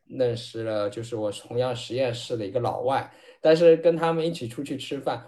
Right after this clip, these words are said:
我连一句话，一个字都不敢说。<laughs> 我就脑子里会一直在想，哎，我说这句话，别人会不会对我有什么看法？会不会有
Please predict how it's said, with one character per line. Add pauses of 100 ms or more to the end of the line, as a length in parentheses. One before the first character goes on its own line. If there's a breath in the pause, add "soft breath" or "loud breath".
(100)
我
连
一
句
话，
一
个
字
都
不
敢
说。
<laughs>
我
就 (320)
脑
子
里
会
一
直
在
想，
哎，
我
说
这
句
话，
别
人
会
不
会
对
我
有
什
么
看
法？
会
不
会
有